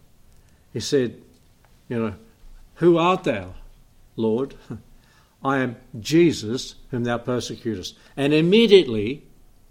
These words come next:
he obeyed the gospel, from as it was the heavenly vision that he got there, the heavenly voice that spoke to him on the road to Damascus.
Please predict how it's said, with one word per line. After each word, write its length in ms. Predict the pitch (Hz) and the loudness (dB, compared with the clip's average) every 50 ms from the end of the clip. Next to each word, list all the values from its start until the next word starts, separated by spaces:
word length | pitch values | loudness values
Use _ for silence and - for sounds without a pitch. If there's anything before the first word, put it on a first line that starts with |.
| _ _ _ | _ _ _
he 160 | - 139 127 | -2 0 0
obeyed 520 | 123 117 113 143 135 120 107 110 110 110 - - | 0 0 0 0 0 2 0 -2 -2 -6 -10 -10
the 140 | - 127 117 | -8 -6 -4
gospel, 480 | 113 113 107 107 - - 110 87 76 - _ _ _ _ _ _ _ _ _ _ _ _ _ _ | -4 -4 -6 -6 -8 -10 -12 -14 -14 -16 _ _ _ _ _ _ _ _ _ _ _ _ _ _
from 220 | - 139 131 120 | -8 -6 -4 -4
as 180 | 117 120 113 107 | -2 -4 -4 -4
it 120 | 117 - - - _ _ _ _ _ - - - | -6 -8 -12 -16 _ _ _ _ _ -20 -14 -8
was 220 | 139 127 123 110 | -6 -4 -4 -4
the 100 | - 107 | -4 -8
heavenly 500 | 90 85 131 143 131 131 127 123 117 117 | -6 -4 -4 -4 -4 -4 -4 -4 -4 -2
vision 420 | 104 110 135 131 - - 92 82 76 - _ _ _ _ _ - | 0 2 2 2 0 -2 -10 -16 -18 -20 _ _ _ _ _ -8
that 160 | 110 113 101 | -6 -4 -2
he 80 | 113 113 | -2 -2
got 280 | 110 131 127 131 - | -2 -2 -4 -4 -2
there, 220 | - 135 135 139 131 | 0 2 2 2 0
the 120 | 117 107 | 0 -2
heavenly 440 | 110 131 135 123 120 120 117 110 110 - - | -2 -2 -2 -2 -4 -4 -6 -6 -8 -10 -12
voice 440 | 113 110 139 165 151 107 - - - | -4 0 0 2 2 0 -4 -8 -10
that 100 | 117 - | -10 -10
spoke 380 | - - - - 151 160 156 - | -10 -10 -6 -4 -2 -2 -4 -4
to 100 | - 120 | -8 -8
him 220 | 110 117 107 - - - - - - - - - | -6 -8 -8 -10 -12 -20 -20 -20 -20 -20 -14 -10
on 140 | 120 110 104 | -8 -6 -6
the 80 | 101 | -6
road 320 | 95 98 113 127 127 117 110 | -4 -2 -2 -2 -2 -2 -4
to 80 | 131 113 | -6 -6
Damascus. 840 | 113 117 113 113 120 127 120 - - 107 - - - - - | -6 -4 -4 -4 -6 -6 -8 -10 -10 -12 -12 -14 -16 -18 -20